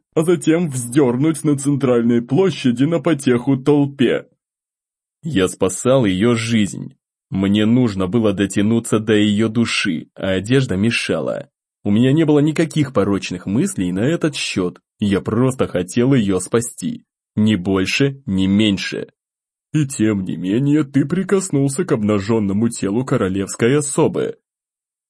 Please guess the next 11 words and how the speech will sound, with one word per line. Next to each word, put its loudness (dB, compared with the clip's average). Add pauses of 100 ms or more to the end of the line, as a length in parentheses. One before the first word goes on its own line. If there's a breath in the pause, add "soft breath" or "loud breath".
«У 0
меня 2
нет 2
никакого 0
оправдания», -2 (400)
вздохнул -2
я, 0
даже 0
не 2
пытаясь -2
отпираться. -2